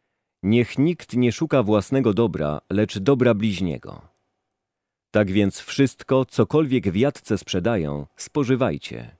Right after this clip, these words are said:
niczego nie dociekając, dla spokoju sumienia. Pańska bowiem jest ziemia i wszystko, co ją napełnia. Jeżeli zaprosi was ktoś z niewierzących,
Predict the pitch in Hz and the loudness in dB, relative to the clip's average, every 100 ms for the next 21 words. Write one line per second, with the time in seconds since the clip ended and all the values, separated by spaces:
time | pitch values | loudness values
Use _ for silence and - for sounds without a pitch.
0 | _ - 95 98 135 123 110 104 95 - | _ -2 0 0 -2 2 2 2 0 -2
1 | 87 113 101 98 - - 90 98 98 - | -4 -2 0 -2 -4 -8 -4 -2 -2 -2
2 | 110 123 135 113 - 92 58 50 50 - | -4 0 0 0 -2 -4 -4 -10 -16 -18
3 | _ _ _ _ _ _ _ _ _ _ | _ _ _ _ _ _ _ _ _ _
4 | _ - 117 117 - - 82 92 95 92 | _ -2 0 2 0 -2 0 0 0 0
5 | 85 - 80 107 85 76 76 73 - 101 | -2 -4 -2 -2 -2 -4 -8 -10 -8 -6
6 | 95 - 147 - - 131 123 117 107 104 | -6 -2 0 -2 -4 -4 0 2 2 2
7 | 101 - 69 62 62 - - _ _ _ | 0 -2 -6 -10 -12 -16 -20 _ _ _
8 | _ _ _ _ _ _ _ _ - 98 | _ _ _ _ _ _ _ _ -2 2
9 | 110 147 143 120 127 180 - 170 139 - | 6 6 6 4 4 0 0 0 0 -2
10 | - 180 143 123 120 107 107 110 120 92 | -4 -2 0 2 2 4 2 2 0 -2
11 | - 67 - | -6 -10 -12